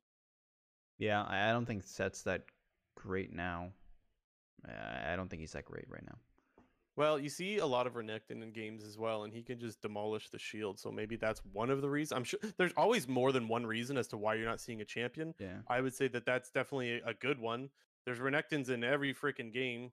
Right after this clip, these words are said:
Speaker 2: Um, but, I mean, there, there's more to it than that. I, I don't know exactly what the reason is. I just know that the Set has been underwhelming, um, right alongside One hundred Thieves. But back to the point about F B I,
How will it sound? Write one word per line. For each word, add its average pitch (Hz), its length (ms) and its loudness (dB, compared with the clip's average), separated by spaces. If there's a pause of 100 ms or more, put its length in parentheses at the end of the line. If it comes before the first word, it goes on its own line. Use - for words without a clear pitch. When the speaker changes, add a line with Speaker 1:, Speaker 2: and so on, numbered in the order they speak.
(120)
Speaker 2:
Um, 107 400 -6 (300)
but, 143 160 4
I 135 60 4
mean, 131 200 2
there, 135 140 4
there's 135 240 2
more 123 160 0
to 104 180 -8
it 101 100 -6
than 101 120 -6
that. 104 180 -6
I, 113 240 0
I 120 40 2
don't 117 200 -4
know 113 160 0
exactly 127 400 -2
what 131 80 -4
the - 80 -10
reason 131 260 -4
is. 135 200 2 (260)
I 110 60 2
just 127 200 -2
know 139 120 4
that 127 160 4
the 123 60 4
Set 120 280 2
has 117 300 2
been 113 180 -4
underwhelming, 104 680 -4 (260)
um, 98 260 -8 (480)
right 110 200 2
alongside 135 480 4
One 127 100 2
hundred 131 300 0
Thieves. 135 260 -4
But 165 160 6 (880)
back 175 160 6
to 302 80 0
the 269 80 2
point 220 220 6
about 156 200 8
F 147 140 6
B 139 160 4
I, 135 260 8